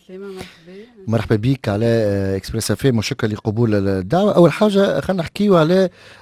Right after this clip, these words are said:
Speaker 2: آه، وقتاش ال-، ال-، ال-، معناتها تخيل أنت إن التونسي يمشي للدونتيست؟
Speaker 1: باهي. ساعة باش نبداو نحكي. هو لازم ال-، الباسيون يعمل ان كونترول شاك سي موا،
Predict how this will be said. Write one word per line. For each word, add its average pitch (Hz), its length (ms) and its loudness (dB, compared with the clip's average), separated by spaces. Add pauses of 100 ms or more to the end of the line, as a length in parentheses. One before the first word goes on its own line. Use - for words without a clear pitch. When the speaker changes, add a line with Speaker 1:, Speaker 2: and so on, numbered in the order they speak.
(100)
Speaker 2:
آه، 104 320 0 (140)
وقتاش 226 440 0
ال-، 156 200 -8
ال-، - 140 -10
ال-، - 680 -12 (260)
معناتها 110 360 -6
تخيل 165 360 2
أنت 175 180 -2
إن 147 120 -2
التونسي 208 400 -4
يمشي 233 540 -2 (260)
للدونتيست؟ 180 640 -8 (400)
Speaker 1:
باهي. 160 240 -20 (640)
ساعة 226 180 -18
باش 214 160 -20
نبداو 202 300 -12
نحكي. 185 360 -16 (460)
هو 208 140 -12
لازم 196 340 -12
ال-، 143 320 -16
الباسيون 156 680 -20
يعمل 185 320 -14
ان 180 120 -14
كونترول 202 560 -18
شاك 196 240 -12
سي - 160 -12
موا، 151 200 -8